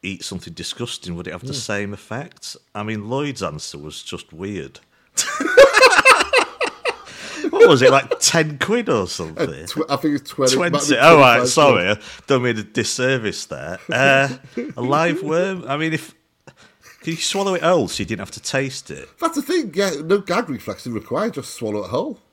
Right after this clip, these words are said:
Speaker 1: To be honest, I'd need to know the precise dimensions of the worm first. <laughs> Is it
Speaker 2: Um,
Speaker 1: long?
Speaker 2: it's,
Speaker 1: Is it
Speaker 2: it's
Speaker 1: short?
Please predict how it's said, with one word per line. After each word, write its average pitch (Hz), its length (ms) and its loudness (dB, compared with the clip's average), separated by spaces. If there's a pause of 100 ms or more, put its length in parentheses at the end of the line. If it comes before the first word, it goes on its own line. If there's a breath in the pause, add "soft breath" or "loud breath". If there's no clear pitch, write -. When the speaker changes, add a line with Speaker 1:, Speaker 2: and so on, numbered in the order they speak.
(120)
Speaker 1:
To - 100 -18
be 175 60 -6
honest, 185 260 -6
I'd - 180 -18
need 170 280 -6
to 147 120 -10
know 139 120 -2
the 120 80 -4
precise 104 520 -8
dimensions 95 720 -8
of 82 100 -16
the 95 80 -8
worm 95 400 -6
first. - 680 -18 (140)
<laughs> - 180 -20 (2000 loud breath)
Is 110 100 -6
it 127 40 2
Speaker 2:
Um, 147 160 6
Speaker 1:
long? 147 180 4
Speaker 2:
it's, 156 200 0
Speaker 1:
Is 156 120 -2
it 156 100 4
Speaker 2:
it's - 100 -4
Speaker 1:
short? 135 540 -2